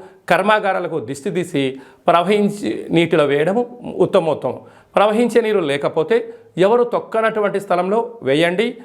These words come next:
ఈ సంవత్సరంలో ఉండబడినటువంటి ఈర్ష్య, ద్వేషం, పగ, ప్రతీకారాలకు నరదృష్టికి ఇది పులి స్టాప్ అని చెప్పి గమనించాలి. అలాగనే ఒకటో తారీఖు, ఒకటో నెల రెండు వేల ఇరవై నాలుగు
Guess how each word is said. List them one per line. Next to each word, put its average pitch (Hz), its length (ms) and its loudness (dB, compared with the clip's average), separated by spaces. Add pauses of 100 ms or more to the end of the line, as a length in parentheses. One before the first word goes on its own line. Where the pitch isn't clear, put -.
(260)
ఈ 202 160 4
సంవత్సరంలో 214 640 0
ఉండబడినటువంటి 185 640 0 (460)
ఈర్ష్య, 202 280 4 (320)
ద్వేషం, 170 460 -2 (160)
పగ, 156 180 2 (280)
ప్రతీకారాలకు 165 720 0 (480)
నరదృష్టికి 185 640 2 (240)
ఇది 139 100 2 (100)
పులి 160 140 4
స్టాప్ 165 300 0
అని 139 120 -6
చెప్పి - 220 -6 (280)
గమనించాలి. 113 500 -2 (500)
అలాగనే 226 360 4 (680)
ఒకటో 220 340 4
తారీఖు, 214 240 2 (200)
ఒకటో 175 260 0
నెల 202 120 2 (140)
రెండు 165 160 -2
వేల 190 180 -2
ఇరవై 180 220 2
నాలుగు 175 280 0